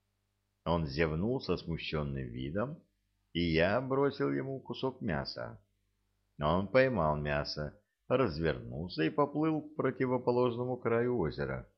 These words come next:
С того момента он стал вести себя прилично, и у меня не было причин жаловаться. Я раньше и представить не мог, что морской змей может скрасить мое существование.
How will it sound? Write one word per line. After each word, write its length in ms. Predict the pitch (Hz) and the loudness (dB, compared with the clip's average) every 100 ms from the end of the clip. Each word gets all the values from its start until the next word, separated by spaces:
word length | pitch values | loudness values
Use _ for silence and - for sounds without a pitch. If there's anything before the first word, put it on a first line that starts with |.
| _ _ _ _ _ _ _ _ _ _ | _ _ _ _ _ _ _ _ _ _
С 140 | - - | -18 -2
того 300 | 76 78 78 | 2 2 0
момента 880 | 67 67 92 117 110 - 69 - _ _ _ _ _ | -2 -2 0 0 -2 -4 -4 -6 _ _ _ _ _
он 220 | - 90 82 | 0 2 2
стал 280 | - 85 | 4 4
вести 380 | 82 78 - 82 | 4 -2 -6 -6
себя 360 | 80 80 73 78 | -6 -4 0 0
прилично, 920 | - 73 69 67 60 - - 62 62 - _ _ _ _ - | -2 -6 -6 -6 -8 -12 -12 -12 -12 -14 _ _ _ _ -6
и 120 | 98 | 0
у 100 | 101 | 2
меня 280 | 101 95 92 | 2 2 2
не 220 | 90 90 | 4 2
было 380 | 90 107 113 120 | 2 0 0 0
причин 580 | - 98 90 - 76 85 | -2 -4 -4 -6 -6 -4
жаловаться. 680 | 98 78 71 85 - 69 - _ _ _ _ _ _ _ - | -2 0 -2 -4 -8 -12 -12 _ _ _ _ _ _ _ -14
Я 360 | 123 71 76 | -4 2 4
раньше 380 | 76 92 90 - | 4 2 2 -2
и 120 | 78 | -4
представить 920 | 71 76 73 - - 69 80 107 - - | -2 -4 -6 -8 -4 -2 0 -4 -10 -14
не 160 | 123 | -8
мог, 360 | 135 127 85 - _ _ _ _ 82 | -2 0 -2 -4 _ _ _ _ -8
что 220 | - 82 | -4 -2
морской 640 | 73 82 - - 107 90 | 0 -2 -4 -2 0 0
змей 640 | 60 - 71 92 143 131 69 | -2 -8 -4 -2 -2 -2 -4
может 340 | 78 80 78 73 | -4 -2 -4 -8
скрасить 680 | - - 64 69 - 95 95 | -8 -4 -2 -4 -4 -8 -6
мое 400 | 101 87 65 65 | -4 -2 -2 -4
существование. 1080 | - 80 - 92 - 95 127 147 110 60 | -6 -6 -6 -8 -4 -4 -2 -4 -6 -10